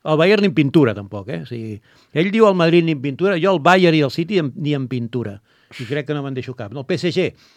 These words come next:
bueno, no el considero inabastable. El P S G és un jugador, eh? El resto són jugadors bons, però que tampoc, a veure, Dembélé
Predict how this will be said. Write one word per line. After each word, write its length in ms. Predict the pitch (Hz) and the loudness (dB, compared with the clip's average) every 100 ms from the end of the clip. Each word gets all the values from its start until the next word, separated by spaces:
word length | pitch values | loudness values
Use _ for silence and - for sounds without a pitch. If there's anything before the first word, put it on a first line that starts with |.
| _ - | _ 2
bueno, 200 | 220 160 | 4 4
no 100 | 190 | 2
el 60 | 196 | -2
considero 360 | 226 180 180 165 | -4 -2 -2 0
inabastable. 500 | 143 120 - 127 127 | -2 -4 -8 -10 -12
El 60 | |
P 80 | 135 | -14
S 80 | 120 160 | -14 -14
G 80 | 202 | -12
és 80 | 170 | -10
un 140 | 165 160 | -8 -6
jugador, 460 | 147 127 120 98 127 | -4 -4 -4 -8 -14
eh? 60 | - 117 | -18 -18
El 160 | 127 131 | -18 -10
resto 460 | 165 - 190 208 _ _ - | -10 -4 -2 -2 _ _ -12
són 180 | 156 | -8
jugadors 380 | 147 143 139 120 | -6 -4 -4 -2
bons, 380 | 151 180 233 - - | 2 2 -2 -12 -10
però 140 | 143 127 | -8 -8
que 80 | 127 | -10
tampoc, 380 | 123 113 120 113 | -14 -10 -10 -10
a 80 | 110 | -14
veure, 80 | 110 | -14
Dembélé 560 | 113 113 117 135 131 | -14 -10 -6 -4 -6